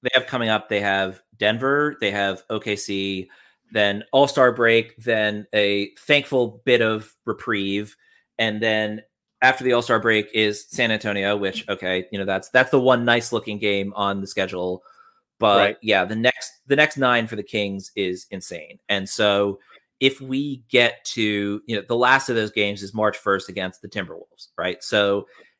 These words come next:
Speaker 1: if we get to March first and the Kings are, you know, still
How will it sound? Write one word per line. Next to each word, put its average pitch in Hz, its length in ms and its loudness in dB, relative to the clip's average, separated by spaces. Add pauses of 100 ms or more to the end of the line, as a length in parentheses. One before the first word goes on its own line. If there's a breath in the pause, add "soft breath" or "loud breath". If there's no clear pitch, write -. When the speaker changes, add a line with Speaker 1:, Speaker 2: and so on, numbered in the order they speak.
Speaker 1:
if 143 200 -2
we 156 220 -4
get 135 400 2
to 113 260 -4
March 107 480 0
first 113 680 -2
and 104 540 0 (460)
the 120 100 -2
Kings 117 720 -4
are, 104 560 2 (220)
you 110 120 -6
know, 98 460 -4 (160)
still 113 800 0